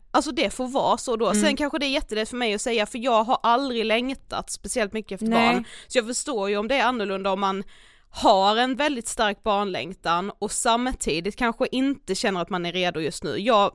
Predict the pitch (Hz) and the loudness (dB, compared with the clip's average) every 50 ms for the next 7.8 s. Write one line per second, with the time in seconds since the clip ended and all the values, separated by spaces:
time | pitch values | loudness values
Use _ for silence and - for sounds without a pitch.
0 | - - - - 202 - 262 240 214 214 - - 277 185 170 180 190 - 254 226 | -6 -6 -4 -4 -4 -2 -4 -6 -6 -6 -2 -2 0 0 -2 -4 -6 -4 -4 -2
1 | 202 208 220 226 208 202 226 254 147 147 165 208 247 - 240 214 220 214 196 196 | -2 0 2 2 2 2 0 -2 0 0 -2 -4 -4 -6 -6 -6 -4 -4 -2 -2
2 | 196 185 - 127 185 - 247 233 277 285 285 285 262 226 311 269 - 254 240 254 | -4 -4 -6 -8 -10 -4 2 4 6 6 4 4 2 2 4 4 4 2 0 0
3 | 277 254 247 240 277 254 233 294 277 277 285 269 262 - 254 285 214 247 233 220 | 0 -2 0 -2 -4 -4 -4 -2 0 0 0 2 2 2 2 2 2 2 0 0
4 | 233 254 269 277 - - 214 - 196 233 226 247 - - - - _ _ - 254 | 0 0 -2 -2 -2 -4 -4 -4 -4 -4 -6 -8 -10 -12 -18 -20 _ _ 2 4
5 | 269 302 247 262 254 233 254 277 285 277 254 277 269 254 233 - - - 226 262 | 4 4 2 4 6 6 6 6 4 2 -2 -4 -4 -4 -4 -4 -2 -2 -2 -2
6 | 226 - 262 277 277 262 240 233 240 247 - - 294 240 220 214 220 233 226 220 | -2 -2 0 0 2 2 2 0 0 0 0 0 0 0 0 0 0 2 2 0
7 | 214 214 - 220 247 262 262 254 240 247 226 254 240 226 214 190 | 0 0 2 4 4 6 6 6 6 6 6 6 4 4 4 2